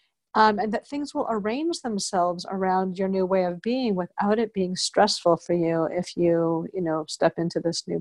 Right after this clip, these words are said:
place. I mean, things will happen you have to respond to, but it's,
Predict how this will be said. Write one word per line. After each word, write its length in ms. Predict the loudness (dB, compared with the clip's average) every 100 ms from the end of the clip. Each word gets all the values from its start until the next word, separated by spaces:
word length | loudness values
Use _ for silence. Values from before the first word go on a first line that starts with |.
| -2
place. 320 | -4 -4 -4
I 40 | -2
mean, 140 | -2
things 240 | 0 -2 -2
will 140 | -2 2
happen 500 | 2 2 2 2 0
you 60 |
have 120 | -6
to 100 | -6
respond 520 | -6 -4 2 4 4 2
to, 280 | 0 2 0 -8 _ _ _ _ _ -2
but 340 | 6 8 6 4
it's, 460 | -4 -6 -6 -10